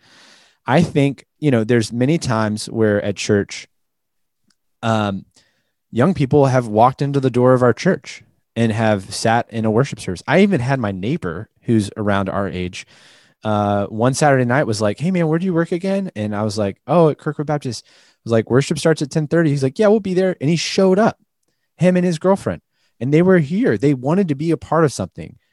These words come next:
Now, I don't know if it wasn't their cup of tea for, you know, we're very traditional, I'm wearing a robe on a Sunday morning, or if it was something else. But I constantly see young people that we feel like have left the church rotate through.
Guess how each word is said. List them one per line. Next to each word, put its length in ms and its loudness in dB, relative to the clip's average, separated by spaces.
Now, 300 2
I 120 2
don't 160 2
know 260 4
if 140 -2
it 60 0
wasn't 400 -2
their 140 -4
cup 200 -4
of 100 -14
tea 300 -2
for, 500 -4
you 100 -4
know, 120 0
we're 200 2
very 220 2
traditional, 600 -2
I'm 140 -4
wearing 240 0
a 60 -8
robe 480 2
on 140 -6
a 40 -8
Sunday 340 -6
morning, 420 -8
or 120 4
if 80 0
it 40 2
was 140 2
something 360 -6
else. 480 -2
But 100 2
I 120 2
constantly 680 -6
see 720 -6
young 260 -2
people 340 0
that 140 0
we 100 -2
feel 260 0
like 200 -2
have 200 -8
left 320 -4
the 80 -4
church 440 -2
rotate 580 0
through. 640 -6